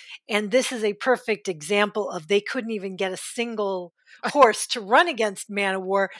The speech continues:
Speaker 1: Nobody wanted to bother. Nobody wanted to spend the money. You couldn't get anyone to bet against him, right? I mean, that's a problem
Speaker 2: Right.
Speaker 1: too. If there's a horse that's so dominant that you can't generate anyone to bet against him at any <laughs> odds, then there's no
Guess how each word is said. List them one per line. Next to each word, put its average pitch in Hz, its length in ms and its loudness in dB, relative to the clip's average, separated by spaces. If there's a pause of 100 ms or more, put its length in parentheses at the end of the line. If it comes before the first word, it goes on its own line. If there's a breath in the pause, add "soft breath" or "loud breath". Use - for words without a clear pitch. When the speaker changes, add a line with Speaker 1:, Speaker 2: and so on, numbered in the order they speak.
(160 loud breath)
Speaker 1:
Nobody 277 340 2
wanted 226 300 -2
to 185 60 -14
bother. 233 440 4
Nobody 208 360 -2
wanted 214 440 -2
to 202 60 -6
spend 202 360 -2
the 202 40 -4
money. 233 300 0 (220 loud breath)
You 247 120 -4
couldn't 311 300 -4
get 277 160 4
anyone 285 400 0
to 240 80 -6
bet 262 240 4
against 285 500 0
him, 185 260 -6 (240)
right? 226 340 4 (280 loud breath)
I 262 60 -2
mean, 254 160 -2
that's 285 220 2
a 285 40 -10
problem - 380 0
Speaker 2:
Right. - 100 -4
Speaker 1:
too. 294 280 -4
If - 180 -4
there's 240 160 -2
a 220 60 -6
horse 294 280 -4
that's 233 180 -10
so 233 220 0
dominant 208 680 -2 (340 loud breath)
that 240 120 4
you 226 120 -4
can't 285 340 -4
generate 233 680 4 (100)
anyone 240 560 -2
to 202 80 -14
bet 214 220 0
against 214 520 -4
him 190 200 -12 (160)
at 220 180 2 (140)
any 269 380 -4
<laughs> 240 260 2
odds, - 560 2 (400 loud breath)
then 302 160 2
there's 285 260 2
no 311 160 2